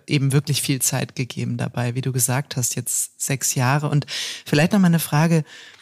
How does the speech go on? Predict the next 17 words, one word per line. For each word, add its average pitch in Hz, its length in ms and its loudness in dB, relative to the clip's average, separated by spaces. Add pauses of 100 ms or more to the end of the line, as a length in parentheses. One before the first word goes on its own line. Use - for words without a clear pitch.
(240)
du 160 80 0
bist 156 340 2
ja, 147 220 2
oder 139 160 0
du 143 100 4
hast 160 180 4
eben - 220 -4
auch - 160 -4
gesagt, 147 340 -2
One 139 220 2
Territory. 131 640 -2
Das 123 200 -2
habt - 180 -2
ihr - 80 -4
im 135 80 -2
letzten 143 400 -4
Jahr 135 340 0